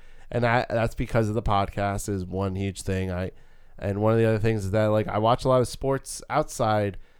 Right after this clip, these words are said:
of, of work. And, and so sometimes that takes up a lot of, like, what could be my T V watching time. But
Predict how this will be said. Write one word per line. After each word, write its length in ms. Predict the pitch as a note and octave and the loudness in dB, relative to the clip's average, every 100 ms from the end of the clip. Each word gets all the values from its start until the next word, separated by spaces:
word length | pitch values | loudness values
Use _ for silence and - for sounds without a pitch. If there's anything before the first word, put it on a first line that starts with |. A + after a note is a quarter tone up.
| _ | _
of, 420 | - G#2 G#2 G2 - | -8 -2 0 -2 -2
of 200 | G#2+ G2+ | -2 0
work. 360 | G#2 A#2 A#2+ G#2+ | 4 6 4 2
And, 200 | A2 G2+ | -2 -2
and 200 | G#2 G2+ | -6 -6
so 100 | G#2 | -4
sometimes 380 | A#2+ A2+ A#2 G#2 | -4 -2 -2 0
that 160 | G#2 | -2
takes 220 | - G#2+ | -2 -4
up 80 | - | -4
a 40 | F#2+ | -2
lot 220 | F#2+ G2+ | 0 0
of, 140 | F2+ | 0
like, 200 | F#2 F2+ | -4 -4
what 100 | G2 | -6
could 140 | - G2+ | -4 -4
be 100 | F#2+ | -4
my 160 | F2 - | -6 -8
T 200 | A2 G#2 | -6 -4
V 160 | G#2 A2+ | -2 0
watching 360 | A2+ A2+ B2 | 0 0 -4
time. 320 | A2+ B2+ D3 - - - - - - | -2 -2 -2 -8 -18 -20 -20 -20 -6
But 380 | - D#3 A#2+ - | 4 6 6 2